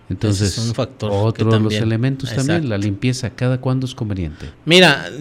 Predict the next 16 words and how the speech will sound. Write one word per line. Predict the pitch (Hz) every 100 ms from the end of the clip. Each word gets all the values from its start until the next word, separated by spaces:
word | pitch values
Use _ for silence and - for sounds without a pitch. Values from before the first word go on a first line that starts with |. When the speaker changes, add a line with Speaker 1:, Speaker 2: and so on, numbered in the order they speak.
| 147 139
Speaker 2:
yo | 143 196 196
creo | 226 226
que | 233 226 202 151 131 123
en | 156
una | 190
granja, | 196 175 160 156 135 117 104
este, | 110 104 - 123 113 110
si | 104 107
se | 110
limpia | 110 143 147 -
cada | 131 131
tercer | 120 127 117
día, | 120 135 240 - - - - - -
eh, | - - - 120
está | 113 135
bien. | 123 107